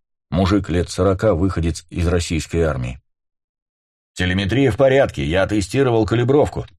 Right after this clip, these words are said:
Аппаратура даже мышей видит». Подумав еще секунду, я развернулся и, не говоря ни слова, бегом направился к ближайшему уцелевшему аварийному выходу.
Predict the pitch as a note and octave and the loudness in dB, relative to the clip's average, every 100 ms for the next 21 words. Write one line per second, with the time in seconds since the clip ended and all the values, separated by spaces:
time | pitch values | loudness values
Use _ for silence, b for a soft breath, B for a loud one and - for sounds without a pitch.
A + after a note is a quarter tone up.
0 | _ - F#2+ G#2 G2 A2+ A#2 A2+ A2+ A#2+ | _ -4 0 2 2 2 2 2 2 2
1 | C3 - E3+ F2+ F#2 C2 - _ _ _ | 0 0 0 2 0 -2 -10 _ _ _
2 | _ _ _ _ _ _ _ _ - D#2 | _ _ _ _ _ _ _ _ -2 0
3 | F2 D#2 D#2+ D2+ D#2 - D2+ G2 G2+ D2+ | 0 0 -4 -4 -4 -6 -4 0 0 0
4 | D2 E2 D#2 E2 E2+ G#2+ G#2+ - D2 D2 | 0 0 0 -2 0 0 -2 -4 -4 -4
5 | D2 D#2 F2+ G2+ F#2 - G2+ F2+ D2 E2 | -2 -2 0 0 -2 0 0 0 -2 0
6 | F#2 G#2 F#2+ F2+ G2 F#2+ F2+ - E2 E2 | 2 2 2 2 2 2 0 -2 -2 -2
7 | D#2 F#2 F#2 - F#2 - F2+ F2 E2+ F2 | 0 0 0 0 -2 -2 -6 -2 -2 -2
8 | - F2 E2 E2+ E2 E2 E2+ D#2+ C#2 - | -2 -2 0 0 0 0 0 0 -4 -6
9 | B1 | -10